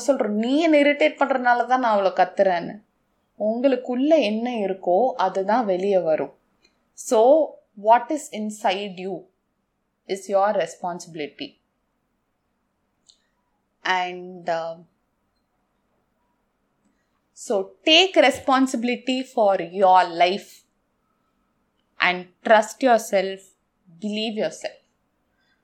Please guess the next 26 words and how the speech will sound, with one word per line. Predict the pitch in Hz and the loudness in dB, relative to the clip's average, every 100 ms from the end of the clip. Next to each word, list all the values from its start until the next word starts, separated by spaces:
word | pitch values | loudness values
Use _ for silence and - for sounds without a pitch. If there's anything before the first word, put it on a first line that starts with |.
| _ _ _ - | _ _ _ -6
அவ்வளவுதான். | - 165 156 - - _ _ _ _ _ - - - | 2 4 2 -2 -8 _ _ _ _ _ -20 -20 -2
So, | 311 294 | 4 6
I'll | 320 - | 4 0
see | 320 | -2
you | 320 302 | 2 4
guys | 254 285 | 4 2
in | 285 | -2
the | 254 | -2
next | 226 202 - | -2 -4 -2
episode. | 226 214 226 - 202 190 202 208 | -2 0 -2 0 2 4 4 2
And, | - 185 185 185 185 | 0 0 0 -4 -4
uh, | 175 | -2
இது | 175 202 - | -2 -2 -2
கொஞ்சம் | 269 240 277 226 | -2 0 0 0
டிஃப்ரெண்டான | 180 233 320 320 320 285 294 | -2 -2 0 2 4 4 4
ஒரு | 247 | 4
எபிசோடா | 202 - 226 233 214 208 | 4 2 -4 -4 0 0
இருந்தது | 202 196 196 214 214 | 0 -2 -2 -4 0
because | - - - _ - - _ _ _ _ _ | -2 -2 -14 _ -20 -20 _ _ _ _ _
I | 240 247 247 247 | 6 8 6 4
really | 254 247 254 381 381 | 0 0 2 2 2
wanted | 247 220 277 | 0 -2 -4
to | 277 | -4
tell | 269 - 226 202 233 220 | -6 0 2 2 0 -6
these | 202 170 - | -8 -10 -10
things. | 175 143 | -6 -6